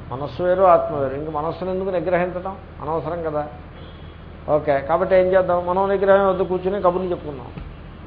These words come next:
అదో ఆర్గ్యుమెంట్ ఉంది. మనస్సు వేరు కనుక మనస్సును నిగ్రహించడం అనవసరం అని ఆర్గ్యుమెంట్. ఈ ఆర్గ్యుమెంట్ వినడానికి, ఏ, చాలా అందంగా ఉంది. కొంతమంది ఆర్గ్యుమెంట్ చెప్తారు కూడా. ఏ, తర్వాత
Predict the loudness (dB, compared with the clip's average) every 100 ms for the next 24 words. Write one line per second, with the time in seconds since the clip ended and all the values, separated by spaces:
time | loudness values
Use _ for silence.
0 | -16 -16 -16 -18 -18 -18 -18 -16 -18 -18
1 | -18 -6 -2 4 6 6 4 2 -4 -4
2 | -8 -12 -14 -16 -16 -16 -14 -8 -2 -2
3 | 0 2 4 4 2 -2 -4 -2 4 6
4 | 6 2 -4 -4 -4 -2 -2 0 -2 -4
5 | -4 0 2 2 0 -2 -4 -6 -6 -10
6 | -12 -14 -16 -16 -12 -4 -4 -4 -8 -12
7 | -14 -16 -16 -16 -16 -16 -16 -16 -10 -2
8 | 2 2 0 -4 -2 0 0 -2 -8 -14
9 | -16 -16 -14 -8 0 2 2 0 -4 -4
10 | -6 -2 0 0 0 0 2 0 -2 -4
11 | -6 -6 -6 -4 -2 4 6 6 4 -6
12 | -4 -4 -2 -2 -2 -6 -10 -12 -16 -16
13 | -16 -16 -18 -18 -18 -10 -2 0 2 2
14 | 4 6